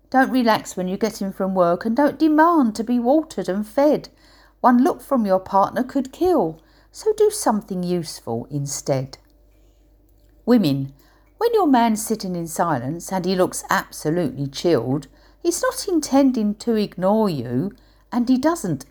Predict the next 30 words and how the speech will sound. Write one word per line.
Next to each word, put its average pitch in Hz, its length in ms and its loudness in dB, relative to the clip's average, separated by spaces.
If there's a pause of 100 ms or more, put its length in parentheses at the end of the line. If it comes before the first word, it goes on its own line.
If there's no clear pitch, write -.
need 170 500 0
to 220 100 -6
be 254 160 0
grilled. 220 680 -2 (580)
Men, 156 460 0 (580)
when 240 160 4
a 170 80 4
woman 208 340 4
is 139 160 -2
sitting 139 380 -4
in 131 100 2
silence, 135 680 -2
but 170 180 -6
that 170 180 -4
silence 165 560 0
goes 147 300 2
on 151 240 2
for - 160 -12
too 143 320 -2
long, 143 480 0 (400)
you're 254 100 4
probably 277 540 2
oblivious 240 680 0
to 220 260 -2
the 208 100 -2
fact - 560 -2 (320)
that - 140 -4
you've 254 240 -2
done 226 240 2
something 202 840 -4